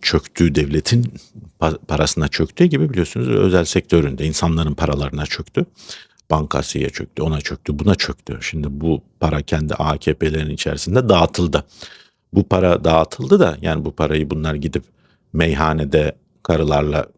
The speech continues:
yani tabir olduğu için karılarla yemediler, tamam mı? Bitmedi yani o para. Bu para bir yerlere yatırıldı, aktarıldı.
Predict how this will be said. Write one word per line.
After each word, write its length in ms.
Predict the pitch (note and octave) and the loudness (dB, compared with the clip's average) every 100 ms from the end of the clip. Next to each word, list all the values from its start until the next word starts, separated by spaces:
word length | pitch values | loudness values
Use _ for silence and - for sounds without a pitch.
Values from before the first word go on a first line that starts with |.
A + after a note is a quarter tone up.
| - | -8
yani 120 | D2 | -8
tabir 280 | - D2+ D2 | 0 0 2
olduğu 240 | D#2+ C#2+ | 2 0
için 180 | D#2 E2 | 0 -2
karılarla 520 | D2 E2 D2 D2 D2 | -2 -2 -2 -2 2
yemediler, 600 | G2 G2+ G2 E2+ D#2 D2 - | 4 6 6 4 0 -2 -2
tamam 260 | F#2 F2+ | -2 0
mı? 160 | D2 C#2+ | -2 -2
Bitmedi 400 | G2+ - F2+ D#2 | 0 2 0 0
yani 260 | D#2+ C#2+ C#2 | -2 -4 -6
o 100 | B1+ | -8
para. 320 | - C3 C#2+ | -8 -8 -4
Bu 140 | - | -4
para 280 | - C2 F2 | -4 -6 -4
bir 60 | D#2 | -2
yerlere 340 | D2+ D2 D#2+ | -4 -2 0
yatırıldı, 520 | D#2+ - - D2 C#2+ | 0 -2 -6 -6 -4
aktarıldı. 720 | - - - D2+ D#2 C#2+ D#2 | -6 -6 -6 -4 -4 -4 -6